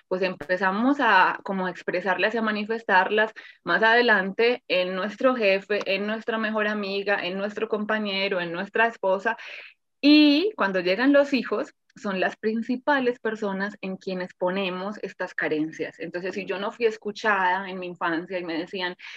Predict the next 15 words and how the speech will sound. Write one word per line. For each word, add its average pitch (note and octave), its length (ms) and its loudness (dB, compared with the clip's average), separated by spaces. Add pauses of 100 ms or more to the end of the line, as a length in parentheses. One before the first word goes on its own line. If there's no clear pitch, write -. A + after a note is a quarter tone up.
(140)
"Cállate, G3+ 640 2
que G3+ 120 -2
los F#3 180 -2
niños, F#3+ 340 -6 (200)
eh, F#3+ 300 0
tienen G3+ 260 -2
que G3+ 80 -4
estar G3+ 180 -2
en F#3+ 140 -4
silencio", F#3 600 0
o F3+ 120 0
"Los F#3 180 -2
mayores G3 500 0
están G3 300 -6
hablando", F3+ 640 2